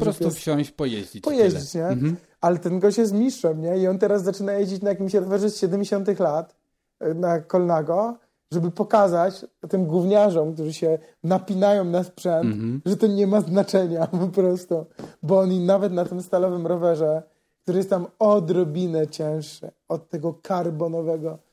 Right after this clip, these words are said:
Speaker 1: Tak,
Speaker 2: mega
Speaker 1: tak.
Speaker 2: wypasu.
Speaker 1: Teraz jest moda, żeby wszystko było karbonowe.
Speaker 2: No bo to jest fajne ogólnie. No ja na przykład to lubię, bo mogę to połatać na wyprawie bardzo prosto.
Speaker 1: Aluminiówki tak nie złatasz?
Speaker 2: No będzie mi ciężej, nie?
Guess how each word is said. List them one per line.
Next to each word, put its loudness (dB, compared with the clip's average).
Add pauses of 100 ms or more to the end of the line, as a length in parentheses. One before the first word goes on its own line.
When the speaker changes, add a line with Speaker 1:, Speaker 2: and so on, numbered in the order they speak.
(120)
Speaker 1:
Tak, -10
Speaker 2:
mega 0
Speaker 1:
tak. -4
Speaker 2:
wypasu. -2
Speaker 1:
Teraz 0
jest -6
moda, -4
żeby -12
wszystko -18
było -12
karbonowe. -14 (840)
Speaker 2:
No 0
bo 0
to 4
jest 2
fajne 2
ogólnie. -2
No 0
ja 4
na 4
przykład -2
to 6
lubię, 4
bo 0
mogę 2
to -2
połatać 0
na -8
wyprawie -6
bardzo -10
prosto. -14 (200)
Speaker 1:
Aluminiówki -8
tak -12
nie -10
złatasz? -10 (1080)
Speaker 2:
No 2
będzie 2
mi -2
ciężej, -6
nie? -20